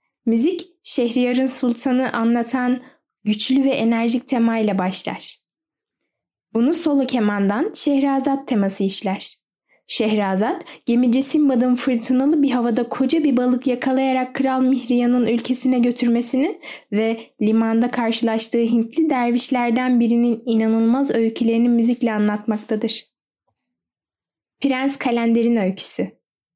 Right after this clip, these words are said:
İkinci bölüm. Balut. Müzik gene solo kemanda Şehrazat temasıyla başlar,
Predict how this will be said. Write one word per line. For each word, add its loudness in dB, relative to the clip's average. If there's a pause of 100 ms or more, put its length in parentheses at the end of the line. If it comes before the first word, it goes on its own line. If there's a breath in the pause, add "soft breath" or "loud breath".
(280)
İkinci 0
bölüm. 0 (840)
Balut. -2 (1080)
Müzik 0
gene 2
solo 0
kemanda 2
Şehrazat 0
temasıyla 2
başlar, -2